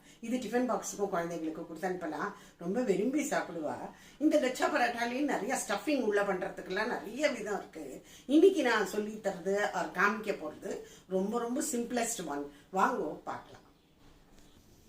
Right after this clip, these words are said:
நான் இங்க சப்பாத்தி மாவு பிசைஞ்சு வச்சுட்டுருக்கேன்.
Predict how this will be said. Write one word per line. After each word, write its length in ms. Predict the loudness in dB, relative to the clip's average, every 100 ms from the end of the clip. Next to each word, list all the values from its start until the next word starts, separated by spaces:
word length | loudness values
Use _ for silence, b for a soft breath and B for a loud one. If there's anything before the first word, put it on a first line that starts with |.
| -20 -20 -20 -12 4
நான் 200 | 8 10
இங்க 260 | 10 8
சப்பாத்தி 300 | 4 4 8
மாவு 420 | 8 8 4 4 4
பிசைஞ்சு 300 | 2 4 2
வச்சுட்டுருக்கேன். 520 | 2 -2 0 -2